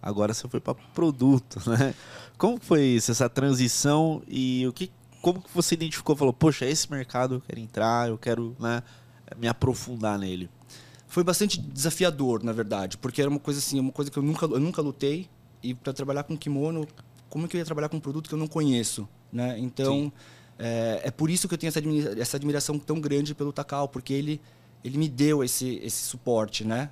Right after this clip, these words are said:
Speaker 2: Então, ele, ele que me ensinou muito do que eu sei hoje, praticamente tudo foi ele que me ensinou,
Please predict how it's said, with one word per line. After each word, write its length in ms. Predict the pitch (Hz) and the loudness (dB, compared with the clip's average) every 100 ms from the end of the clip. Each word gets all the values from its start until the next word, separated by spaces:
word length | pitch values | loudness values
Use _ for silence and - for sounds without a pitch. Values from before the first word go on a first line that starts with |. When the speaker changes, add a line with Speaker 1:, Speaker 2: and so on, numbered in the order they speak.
| - | -10
Speaker 2:
Então, 340 | 117 104 127 135 | -12 -4 -2 0
ele, 160 | 139 110 | 0 -2
ele 140 | 151 | -2
que 160 | 151 151 | -4 -4
me 160 | 147 147 | -2 -2
ensinou 440 | - 143 135 143 | 0 0 2 2
muito 560 | 127 123 147 165 160 123 | 0 2 4 4 2 -6
do 80 | |
que 120 | 127 127 | -6 -6
eu 40 | |
sei 200 | - 123 | -2 0
hoje, 360 | 131 147 127 110 - - - - | 2 0 -4 -10 -18 -20 -12 -8
praticamente 400 | 123 143 139 - - | -4 -4 -4 -6 -4
tudo 260 | 151 156 | -2 -2
foi 320 | 127 135 127 101 | -4 -4 -4 -4
ele 160 | 139 | -6
que 80 | 135 | -4
me 120 | 135 | -4
ensinou, 420 | 131 127 120 113 | -2 -2 -2 -2